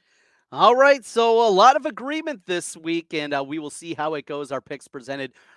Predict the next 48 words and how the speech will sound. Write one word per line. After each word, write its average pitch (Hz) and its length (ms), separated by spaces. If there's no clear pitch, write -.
by 170 180
FanDuel 151 1000
Sportsbook. 135 720
LaShawn, 208 540
we 196 220
are 202 180
a 175 100
week 190 340
away. 208 380
We'll 240 180
see 285 200
you 294 180
over 254 300
in 240 200
Chicago. 220 600
Excited 208 380
about 190 240
this 202 220
one. 196 160
I 180 60
know 180 260
the 156 80
loss 165 240
to 185 80
Minnesota 165 480
put 165 160
a 160 60
little 262 340
bit 202 200
of 180 100
a 180 80
damper 165 440
on 156 280
things, 151 420
but, 143 220
uh, 135 160
we'll 170 140
be 175 180
excited. 156 520
It's 147 240
gonna 151 160
be 143 100
a 135 80
great 147 320
time 147 240
down 139 240
there. 139 240
Hawkeye 165 340